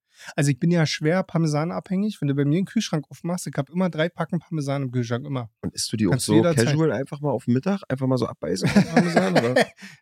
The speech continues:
Speaker 1: Nee, aber wenn's, wenn's irgendwas mit Nudeln gibt, kommt da Parmesan rüber.
Speaker 2: Ah, okay.
Speaker 1: Immer.
Speaker 2: Mhm.
Speaker 1: Egal, was
Speaker 2: Mhm.
Speaker 1: für Nudelgericht, kommt Parmesan rüber.
Speaker 2: Mhm.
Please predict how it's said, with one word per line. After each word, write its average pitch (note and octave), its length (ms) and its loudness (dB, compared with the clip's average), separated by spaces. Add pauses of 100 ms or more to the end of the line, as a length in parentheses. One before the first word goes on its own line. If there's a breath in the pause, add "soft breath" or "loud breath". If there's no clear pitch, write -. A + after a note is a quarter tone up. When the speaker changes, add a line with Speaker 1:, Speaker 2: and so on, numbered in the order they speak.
Speaker 1:
Nee, C#3+ 180 4
aber C#3+ 260 2
wenn's, C#3 380 -2
wenn's D#3 420 0
irgendwas B3 360 2
mit G3 120 0
Nudeln G3+ 340 2
gibt, F#3+ 200 0
kommt D#3 220 -4
da E3 80 2
Parmesan C3 420 -2
rüber. B2 160 -2
Speaker 2:
Ah, D3 240 0
okay. F2 300 -4 (180)
Speaker 1:
Immer. C#3+ 320 2 (160)
Speaker 2:
Mhm. A#2 120 -8
Speaker 1:
Egal, D3 300 2
was C3+ 140 0
Speaker 2:
Mhm. C#3 60 -8
Speaker 1:
für E3 160 -8
Nudelgericht, E3+ 680 -2 (320)
kommt C3+ 200 -4
Parmesan C3 420 -2
rüber. A2+ 240 -12
Speaker 2:
Mhm. C3+ 220 -14